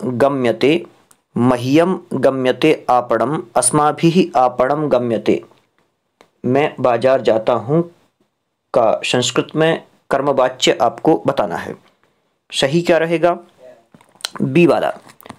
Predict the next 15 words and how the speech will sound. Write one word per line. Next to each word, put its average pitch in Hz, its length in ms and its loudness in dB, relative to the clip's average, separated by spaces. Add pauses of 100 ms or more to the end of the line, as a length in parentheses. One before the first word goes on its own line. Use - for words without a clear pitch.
(240)
मया 127 340 4
आपणम 147 800 2
गम्यते। 120 540 0 (720)
मैं 151 300 0
बाजार 127 480 2
जाता 123 320 0
हूँ 131 240 -4
का 127 240 2
संस्कृत 135 420 -2
में 143 140 2
कर्मवाच्य 123 600 0
मया 123 300 2
आपणम 139 720 0
गम्यते 131 400 0
होगा, 131 280 2